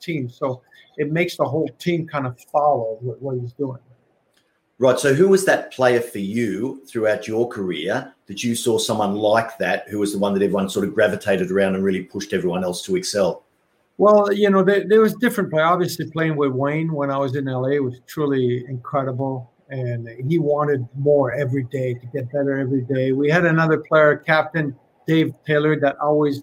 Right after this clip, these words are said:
Speaker 1: did everything right. So it was a great mentor to follow. I did play with a player named Mark Messier.
Speaker 2: Oh, yeah,
Speaker 1: That
Speaker 2: of course, yeah.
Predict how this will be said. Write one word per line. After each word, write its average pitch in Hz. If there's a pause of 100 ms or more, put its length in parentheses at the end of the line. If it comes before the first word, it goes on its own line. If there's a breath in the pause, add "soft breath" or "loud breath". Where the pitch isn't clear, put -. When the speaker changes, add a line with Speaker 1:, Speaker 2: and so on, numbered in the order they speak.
Speaker 1:
did 147
everything 139
right. 156 (140)
So -
it 135
was 135
a 135
great 147
mentor 139
to 127
follow. 135 (340 loud breath)
I 170
did 214
play 196
with 165
a 143
player 160
named 151
Mark 151
Messier. 160 (400)
Speaker 2:
Oh, 147
yeah, 139
Speaker 1:
That 147
Speaker 2:
of -
course, 123
yeah. -